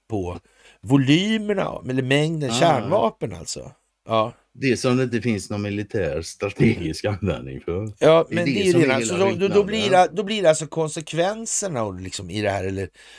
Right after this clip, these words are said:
Speaker 1: slutledningen i det här måste ju bli då att det som står till buds för Europa nu,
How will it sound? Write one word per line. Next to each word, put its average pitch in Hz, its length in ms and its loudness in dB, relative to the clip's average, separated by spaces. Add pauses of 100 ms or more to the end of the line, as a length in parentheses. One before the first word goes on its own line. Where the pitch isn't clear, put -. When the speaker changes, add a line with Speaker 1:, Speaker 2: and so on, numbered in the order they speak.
(280)
Speaker 1:
slutledningen 156 720 2
i - 20 2
det 156 60 2
här 120 80 2
måste 117 280 -4
ju 117 40 -8
bli 117 160 -2
då 98 100 -2
att 101 120 -2 (460)
det 143 200 2
som 147 160 -2
står 165 180 4
till 175 120 2
buds 214 440 2
för 117 240 4
Europa 120 720 -2
nu, 127 340 -2